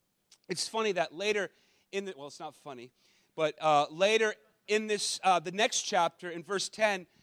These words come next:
starting at nine thirty-two of Math-, the Gospel of Matthew, working its way, uh, down to Matthew ten, verse one, Jesus kind of follows the narrative, and he kind of gives his friends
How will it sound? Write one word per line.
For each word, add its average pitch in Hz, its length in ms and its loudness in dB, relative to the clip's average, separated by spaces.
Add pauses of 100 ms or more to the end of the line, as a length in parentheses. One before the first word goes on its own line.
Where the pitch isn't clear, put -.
(100)
starting 269 540 2
at 202 200 2
nine 269 320 6
thirty-two 196 480 -4
of 156 140 -8
Math-, 170 280 -2
the 160 80 -10
Gospel 170 400 -2
of 147 120 -16
Matthew, 170 400 -10
working 202 360 -12
its - 240 -14 (320)
way, 196 440 -2
uh, 165 220 -2 (100)
down 214 320 4
to 190 160 -6
Matthew 202 640 -4 (280)
ten, 226 300 2
verse 185 360 -4
one, 202 340 2 (280)
Jesus 233 440 -2
kind 214 340 4
of 180 80 -4
follows 226 540 4
the 190 60 -10
narrative, 175 520 -2
and 185 100 -6
he 208 180 -6 (300)
kind 285 240 6
of 226 180 2 (520)
gives 254 560 4
his - 340 -6
friends 165 680 4